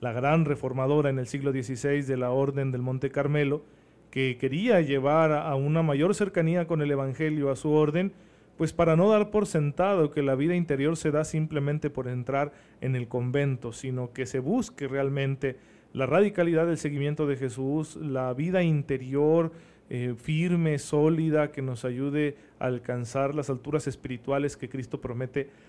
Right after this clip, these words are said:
a los que lo aman, a los que lo buscan con sincero corazón. Por eso hoy la Iglesia nos presenta el texto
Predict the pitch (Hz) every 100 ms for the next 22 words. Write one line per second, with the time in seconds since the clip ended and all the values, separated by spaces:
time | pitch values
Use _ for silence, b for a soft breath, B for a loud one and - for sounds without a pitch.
0 | B - 131 120 - 127 120 120 135 135
1 | 123 120 120 117 127 123 139 139 151 147
2 | 135 120 123 113 135 135 139 120 113 127
3 | 120 - - B B B B 165 160 180
4 | 180 180 175 180 165 165 175 165 165 170
5 | 160 175 156 170 151 160 147 165 165 139
6 | 139 147 - - 151